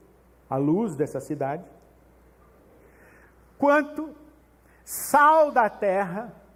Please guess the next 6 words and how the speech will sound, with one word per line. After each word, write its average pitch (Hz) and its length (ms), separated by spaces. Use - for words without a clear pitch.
e 285 100
luz 254 380
do 196 160
mundo, 175 640
fermento 277 1160
espalhado, 240 720